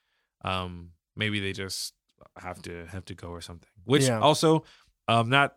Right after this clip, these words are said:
Speaker 1: not to say that it's, um, irrelevant, but I think it's just, it was a cool little thing that I picked up on. Um, he sold Lucky for eleven thousand five hundred.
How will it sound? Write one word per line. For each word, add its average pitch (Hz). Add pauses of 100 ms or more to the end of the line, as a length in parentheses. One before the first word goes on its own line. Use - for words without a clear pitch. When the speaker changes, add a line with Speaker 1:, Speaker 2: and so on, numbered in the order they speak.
Speaker 1:
not 123
to 113
say 113
that 104
it's, 98
um, 92
irrelevant, 107
but 120
I 110
think 107
it's 104
just, -
it -
was 107
a 101
cool 107
little 98
thing 101
that 98
I 92
picked -
up 95
on. 92 (340)
Um, 95 (680)
he 117
sold 107
Lucky 101 (200)
for -
eleven 98
thousand 101
five 95
hundred. 117